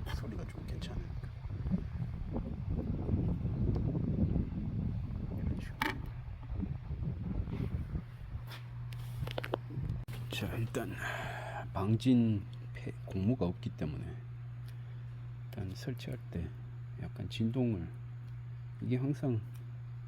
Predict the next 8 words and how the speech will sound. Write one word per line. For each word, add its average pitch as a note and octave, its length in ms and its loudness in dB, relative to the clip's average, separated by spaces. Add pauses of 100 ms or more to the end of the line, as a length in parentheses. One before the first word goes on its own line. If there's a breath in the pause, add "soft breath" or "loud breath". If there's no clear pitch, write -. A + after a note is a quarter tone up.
(560 loud breath)
고무 G2+ 360 4
패드 F#3+ 280 0
같은 - 420 0
그런 A#2+ 260 6
게 A2+ 80 0 (360)
있어가지고 - 600 -2 (200)
원래 F2 260 0
이렇게 F2+ 280 -4